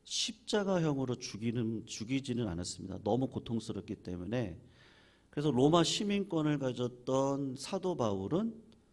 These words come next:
참수형을 당했습니다. 그런데 베드로는 어떻게 됐죠? 예수님의 제자이고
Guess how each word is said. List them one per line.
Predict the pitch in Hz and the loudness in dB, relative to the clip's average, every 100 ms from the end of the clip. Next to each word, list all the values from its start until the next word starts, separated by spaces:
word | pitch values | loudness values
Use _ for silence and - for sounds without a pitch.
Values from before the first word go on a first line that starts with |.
| _ _ - | _ _ -8
참수형을 | - 247 254 240 185 143 120 | -4 0 0 0 0 2 0
당했습니다. | 98 92 90 90 82 85 143 151 - _ _ _ _ _ _ _ _ _ | -2 -4 -6 -10 -10 -10 -10 -12 -20 _ _ _ _ _ _ _ _ _
그런데 | - 120 120 131 139 127 127 | -2 0 0 2 2 0 -4
베드로는 | - 107 110 165 160 151 | -2 0 2 2 2 0
어떻게 | 123 - 92 | -2 -4 -6
됐죠? | 85 80 - 147 - - _ _ _ _ _ _ _ _ | -6 -8 -10 -10 -14 -20 _ _ _ _ _ _ _ _
예수님의 | 101 - 131 123 120 | -2 0 2 2 2
제자이고 | - 95 95 101 95 87 120 160 185 | 0 -2 0 0 0 -2 -2 -4 -6